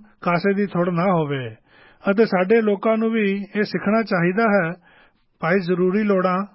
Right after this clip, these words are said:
ਪੂਰੀਆਂ ਕਰਨ ਲਈ ਸ਼ੁਭ ਕਰਮ ਕਰਨ ਵਿੱਚ ਚਿੱਤ ਲਾਉਣ, ਭਾਈ, ਉਹ ਨਿਸ਼ਫਲ ਨਾ ਰਹਿਣ।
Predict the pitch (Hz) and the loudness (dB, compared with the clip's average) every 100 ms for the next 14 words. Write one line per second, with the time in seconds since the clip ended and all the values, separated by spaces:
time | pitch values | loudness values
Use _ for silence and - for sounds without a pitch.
0 | _ _ 170 175 208 208 196 196 196 190 | _ _ -4 0 0 2 0 0 0 0
1 | 175 185 - - - - 226 220 208 196 | -2 -6 -20 -20 -14 0 0 0 0 2
2 | 202 196 208 - _ 175 175 196 190 185 | 2 0 -2 -8 _ -4 -2 0 0 -2
3 | 202 175 190 190 185 185 185 202 - _ | -4 -4 -4 -2 -2 0 0 -4 -8 _
4 | - 165 165 196 180 170 - 208 196 180 | -8 -2 0 0 0 -2 -2 0 0 0
5 | 196 _ _ - 160 202 175 147 147 | -6 _ _ -2 2 2 2 -2 -6